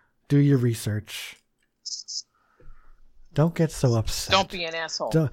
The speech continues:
Speaker 1: uh, RuPaul's philosophy, don't take life so seriously.
Speaker 2: That's, that's good
Speaker 1: There we have
Speaker 2: advice.
Speaker 1: it. There we have it. It's been another episode. We've learned a lot.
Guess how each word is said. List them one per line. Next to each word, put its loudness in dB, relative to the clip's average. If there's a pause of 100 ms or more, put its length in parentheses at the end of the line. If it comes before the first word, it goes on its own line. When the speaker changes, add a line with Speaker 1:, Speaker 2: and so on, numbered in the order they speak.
(200)
Speaker 1:
uh, -6
RuPaul's 8
philosophy, 8
don't 6
take 8
life 8
so 4
seriously. -8 (1400)
Speaker 2:
That's, -4
that's 4
good 0
Speaker 1:
There -
we 2
have -12
Speaker 2:
advice. 2
Speaker 1:
it. -14 (400)
There -10
we -10
have -8
it. -12 (280)
It's -20
been -4
another 4
episode. 6
We've 4
learned 8
a 8
lot. 8